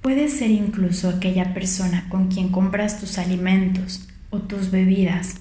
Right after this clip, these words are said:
Puedes traer a esta persona presente a tu mente en tu meditación,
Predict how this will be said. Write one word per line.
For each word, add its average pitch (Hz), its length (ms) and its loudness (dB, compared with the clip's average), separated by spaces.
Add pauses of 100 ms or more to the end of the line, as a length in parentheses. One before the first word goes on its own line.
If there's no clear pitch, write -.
(1700)
Puedes 269 400 0
traer 208 420 2
a 180 140 2
esta 175 400 -2
persona 175 560 -2
presente 208 720 0
a 202 140 -2
tu 196 100 -4
mente 175 540 0 (2500)
en 196 220 0
tu 180 80 -4
meditación, 170 840 -2